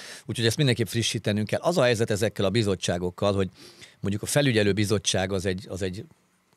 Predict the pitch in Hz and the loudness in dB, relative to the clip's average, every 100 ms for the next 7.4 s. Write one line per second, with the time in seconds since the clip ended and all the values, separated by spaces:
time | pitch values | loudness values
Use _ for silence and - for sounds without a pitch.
0 | _ - 71 - 95 104 101 92 82 85 | _ -16 -14 -12 -2 -2 -2 -4 -6 -8
1 | 92 - 92 90 92 95 - 90 92 90 | -8 -10 -12 -10 -8 -8 -6 -6 -6 -10
2 | - 98 95 92 92 95 90 92 92 90 | -6 -6 -6 -6 -6 -6 -8 -8 -10 -12
3 | - - 87 90 90 85 90 90 101 92 | -12 -12 -10 -10 -10 -12 -14 -12 -8 -8
4 | 90 92 95 90 90 95 92 - 151 127 | -6 -8 -8 -8 -6 -6 -6 -2 0 2
5 | 143 - - - - - _ - 120 160 | 0 -2 -10 -20 -20 -20 _ -4 0 2
6 | 147 - _ - - 175 143 123 113 123 | 0 -6 _ -14 0 0 2 2 2 0
7 | 117 113 110 | 0 2 0